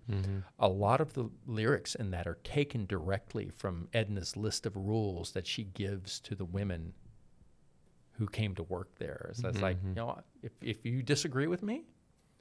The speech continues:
Speaker 2: I'm open-minded. Say your piece, then
Speaker 1: Mm-hmm.
Speaker 2: go pack and leave.
Speaker 1: Yeah.
Speaker 2: <laughs> And that's,
Speaker 1: Yeah.
Speaker 2: that's verbatim from Edna.
Speaker 1: Mm-hmm.
Speaker 2: She goes, "Yeah, I'll be happy to discuss everything as long as I'm right.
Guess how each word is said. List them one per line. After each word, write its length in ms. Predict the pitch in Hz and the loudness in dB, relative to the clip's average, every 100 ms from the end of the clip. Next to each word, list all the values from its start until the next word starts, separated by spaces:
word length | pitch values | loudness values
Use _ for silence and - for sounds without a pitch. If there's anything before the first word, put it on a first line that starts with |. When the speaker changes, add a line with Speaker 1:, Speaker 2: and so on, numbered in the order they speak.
| _ _ _ _ _ _ _ _ _ _ _ _ _ - _ _ - | _ _ _ _ _ _ _ _ _ _ _ _ _ -20 _ _ 4
Speaker 2:
I'm 160 | 175 269 | 6 6
open-minded. 560 | 202 127 110 127 139 - - _ _ - | 2 0 0 0 -2 -4 -20 _ _ -12
Say 220 | - 156 | 4 4
your 100 | 247 | 4
piece, 460 | - 330 220 - - | 2 0 0 -4 -6
then 200 | - 123 139 | -6 -4 0
Speaker 1:
Mm-hmm. 300 | 95 87 92 | -2 0 6
Speaker 2:
go 120 | 127 | 6
pack 280 | 135 143 - | 8 6 6
and 120 | 151 | -2
leave. 260 | 233 - 101 | -2 -2 4
Speaker 1:
Yeah. 320 | 95 120 - - | 6 8 6 4
Speaker 2:
<laughs> 40 | - - - - | -2 -8 -4 4
And 440 | 214 - 196 170 | 4 6 4 4
that's, 300 | 160 - 95 | 2 4 4
Speaker 1:
Yeah. 40 | 90 | 8
Speaker 2:
that's 280 | 131 123 123 | 8 8 6
verbatim 520 | 123 117 127 151 123 | 6 8 8 6 2
from 160 | 120 127 | 2 2
Edna. 400 | 147 190 90 - - - | 2 0 -2 -6 -6 -2
Speaker 1:
Mm-hmm. 400 | 101 95 104 107 104 - | 0 2 2 0 -4 -10
Speaker 2:
She 60 | 95 | -8
goes, 180 | 101 | -6
"Yeah, 120 | 123 254 - | -4 -2 -2
I'll 80 | |
be 100 | 170 131 | 0 0
happy 220 | 127 151 | 0 0
to 100 | 143 | -2
discuss 480 | 135 120 147 196 - | -2 0 2 2 2
everything 380 | 110 98 101 | 0 0 -2
as 100 | 92 | -2
long 220 | 104 101 101 | 0 0 0
as 80 | |
I'm 160 | 101 95 | -2 0
right. 320 | 104 226 - | 0 0 -2